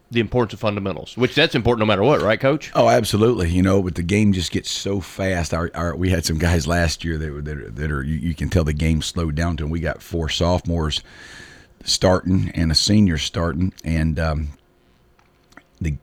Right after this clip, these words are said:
Speaker 2: and, and we've told those guys in our individual meetings, I said, "We're, you're juniors, even though you're sophomores in class, with all the experience and, and, and minutes, we expect you to,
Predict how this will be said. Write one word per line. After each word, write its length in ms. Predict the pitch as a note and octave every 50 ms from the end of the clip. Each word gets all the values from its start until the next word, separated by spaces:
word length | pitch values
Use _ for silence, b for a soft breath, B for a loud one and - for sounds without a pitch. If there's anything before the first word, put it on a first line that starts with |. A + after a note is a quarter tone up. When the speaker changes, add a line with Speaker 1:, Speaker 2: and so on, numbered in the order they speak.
| _ -
Speaker 2:
and, 220 | D#2+ D#2+ C#2+ A#1+ -
and 180 | - D#2 E2 E2
we've 220 | E2 F2 E2 - -
told 260 | - E2 F#2+ G#2+ F#2
those 200 | D#2+ D#2+ D2+ C#2+
guys 320 | C#2+ D2+ C2+ C#2 C#2+ C2+
in 60 | D2+ D#2
our 60 | D#2
individual 460 | D#2+ E2+ D#2+ D#2 E2 E2+ D#2+ E2 D#2
meetings, 380 | D#2+ E2 E2 E2+ F#2 G2 F#2 D#2+
I 120 | D#2 E2
said, 280 | E2 - - D#2 C#2 C#2+
"We're, 120 | D#2+ D#2
you're 220 | - - D#2 E2+ F2
juniors, 540 | D#2+ D2+ F#2 G2+ A2+ G#2+ D#2+ - - - C#2+
even 220 | D2 D2+ D#2+ E2
though 80 | D#2+ E2
you're 160 | D#2 C#2+ D2
sophomores 720 | - - F2+ E2+ F2+ E2+ - E2+ E2 E2 F2 E2+ D2+ - B B B B B B B
in 200 | D#2+ E2 D#2+ D2
class, 640 | - - E2 E2+ F#2 G2 F2 E2 D#2+ - - - - B B B B B B B B
with 80 | - C#2
all 180 | D2+ D#2+ E2
the 140 | D#2 D#2+ E2+
experience 720 | D2+ - - - - - E2+ E2+ E2+ E2+ E2+ E2 - - -
and, 160 | - D2 - -
and, 220 | D2 E2 - -
and 220 | - D2 D2 D2 C#2+
minutes, 240 | C#2 F#2+ - - -
we 80 | D2
expect 420 | C2 - - - E2 D#2+ - - -
you 60 | -
to, 260 | - D2 C#2 C2+